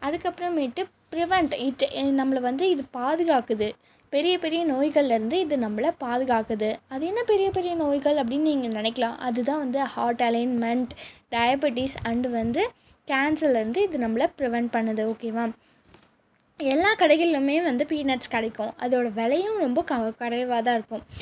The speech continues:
இதே வந்து பாதாம், முந்திரி, பிஸ்தாவெல்லாம் க-, கம்பேர் பண்ணும்போது பீனட்டோட விலை கம்மியா தான் இருக்கும். So, ஓகேவா? அதுக்கப்புறமேட்டு பீனட்ஸ் வந்து நம்மளோட கொலஸ்ட்ரால் லெவலை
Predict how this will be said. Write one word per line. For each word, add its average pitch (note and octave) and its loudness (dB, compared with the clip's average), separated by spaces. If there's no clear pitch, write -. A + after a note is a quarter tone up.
இதே D4 0
வந்து D#4 0
பாதாம், D4 2
முந்திரி, C#4 2
பிஸ்தாவெல்லாம் C4 -2
க-, B3+ -10
கம்பேர் A#3+ 0
பண்ணும்போது A#3 0
பீனட்டோட C#4+ 0
விலை A3+ 0
கம்மியா A#3+ -2
தான் B3 0
இருக்கும். A3+ -6
So, A#3+ -4
ஓகேவா? A3 -4
அதுக்கப்புறமேட்டு E4+ -2
பீனட்ஸ் A4+ -2
வந்து C4+ 2
நம்மளோட A#3 4
கொலஸ்ட்ரால் F4+ 6
லெவலை C4 4